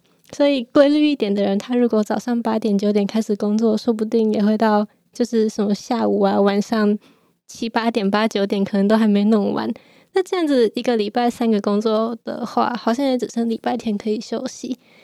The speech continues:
再加上如果他自己还要创作他自己的文学作品的话，那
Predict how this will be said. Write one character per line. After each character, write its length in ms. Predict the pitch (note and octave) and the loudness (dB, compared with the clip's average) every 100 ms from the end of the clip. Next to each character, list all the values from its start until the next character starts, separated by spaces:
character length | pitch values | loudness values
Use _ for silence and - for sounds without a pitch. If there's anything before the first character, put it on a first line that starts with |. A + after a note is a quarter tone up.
| _ | _
再 160 | - F#4+ | 0 0
加 220 | - D4+ | 2 0
上 240 | D4+ D4 | 0 2
如 80 | B3 | 4
果 140 | B3+ A#3 | 4 2
他 180 | - A#3+ | 2 -2
自 160 | - | -2
己 300 | B3+ - - - _ | -6 -6 -8 -10 _
还 140 | - A#3 | -8 -2
要 120 | A#3 | 0
创 240 | - A#3+ A3+ | 0 0 2
作 140 | A#3 | 0
他 160 | A3 A3 | 0 -2
自 160 | A#3+ | 0
己 120 | G#3+ | -2
的 140 | G#3 G#3+ | 0 0
文 160 | G#3 | 0
学 160 | G#3+ G#3+ | 0 -2
作 200 | G#3 A3+ | 0 -2
品 180 | A3+ A#3 | -2 -6
的 80 | - - | -8 -6
话， 220 | A3 A3+ - _ _ - | -4 -6 -10 _ _ -4
那 300 | C4 B3 | -2 -2